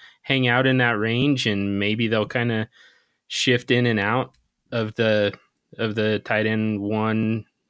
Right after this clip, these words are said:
to low end, or to high end tight end two range.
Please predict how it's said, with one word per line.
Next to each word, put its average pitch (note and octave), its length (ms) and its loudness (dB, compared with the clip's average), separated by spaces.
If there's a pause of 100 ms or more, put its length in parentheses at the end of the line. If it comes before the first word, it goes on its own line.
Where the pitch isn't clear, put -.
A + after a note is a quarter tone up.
to A2+ 100 -2
low G#2+ 300 0
end, G2+ 140 -4
or A2 200 0
to G#2+ 180 -2
high A2+ 180 -2
end G#2+ 180 -2
tight G#2+ 200 -2
end G#2 160 -2
two G#2+ 220 -4
range. G2+ 460 -6